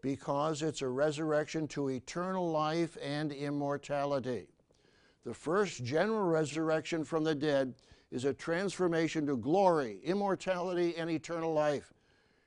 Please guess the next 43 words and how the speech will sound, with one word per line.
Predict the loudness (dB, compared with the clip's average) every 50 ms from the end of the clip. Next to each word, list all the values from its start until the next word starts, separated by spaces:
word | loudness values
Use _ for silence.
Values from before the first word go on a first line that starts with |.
| _ -8
It's | -6 0
the | 0 0 0
time | 0 -2 -4 -2 -2 0 0
when | 0 0
the | 0 0
saints, | 0 0 0 2 2 0 -2 -4 -10
faithful | -18 -4 2 4 4 4 4 2 0 0
Christians, | 2 0 0 0 0 0 -2 -2 0 0 -2 -4 -8 -16 _ -20 _ _ _ _ _
will | -2 0 0
inherit | 2 2 2 2 2 2 0 2
the | 2 4 4
earth | 6 6 4 4 2 0 -2 _ _ -20 _ _ -20 -20 -20 _
and | 0 2 2 2 2 4 4
rule | 6 8 10 10 10 10 8
with | 8 6 6 4 2 0
Christ | 2 4 6 6 4 2 2 0
on | 0 2 2
this | 0 -2 0 0
earth | 2 2 2 2 0
for | -2 -2
a | -2 -2
thousand | 0 0 2 2 2 2 4 4 4 4
years | 6 4 4 4 4 2 0 -2 -4 -10 -16 _ _ _ _ -20 _ _
as | -2 0 0 0 -2
kings | -4 -4 -2 -2 0 0 -2 0 2
and | 2 2 2 0
priests, | 0 2 4 4 4 4 0 -2 -2
as | -2 -2
it | -2 -4 0
tells | 0 2 2 2 2
us | 2 0 0 0 0
in | 0 2
Revelation | 2 2 2 2 2 2 2 0 -2 -4 -4
five, | 0 2 2 2 4 2 0 0 -2
verse | -4 -2 0 0 0 0 -2 -6 -14 _ _ _ _ _
ten. | -6 -4 -2 -2 -2 -4 -8 -14 -18 _ _ _ _ _ _ _ _ _ _ _ -20 -20 -20 -20 -20 -20 _ _
Yes, | 2 4 6 6 6 6 2 0
faithful | -2 0 2 2 2 2 0 2 2 2
saints | 2 2 0 0 0 -2 0 0
and | -2 -2 0
Christians | 0 0 0 0 0 -2 -2 2 2
who | 2 2
died | 4 4 4 4 4 2 0 -2